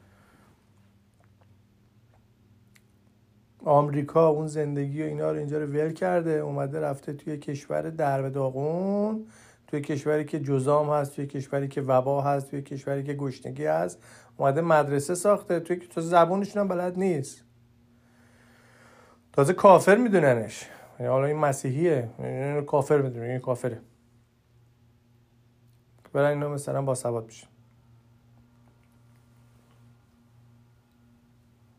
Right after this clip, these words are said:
باز کردن پای آمریکایی‌ها یه مقدارش به خاطر خود اینا، اینا هم خودشون میومدن،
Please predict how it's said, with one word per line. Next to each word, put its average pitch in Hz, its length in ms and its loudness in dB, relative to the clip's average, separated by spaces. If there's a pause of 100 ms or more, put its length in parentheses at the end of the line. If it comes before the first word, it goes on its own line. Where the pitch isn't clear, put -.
(680)
باز 135 320 4
کردن 139 460 4
پای 139 160 -4
آمریکایی‌ها 139 600 0
یه 180 100 0
مقدارش 185 340 -2
به 175 100 -10
خاطر 170 340 -6
خود 185 260 -10
اینا، 185 200 -4
اینا 165 220 -2
هم 175 80 0
خودشون 185 380 -8
میومدن، 196 1000 2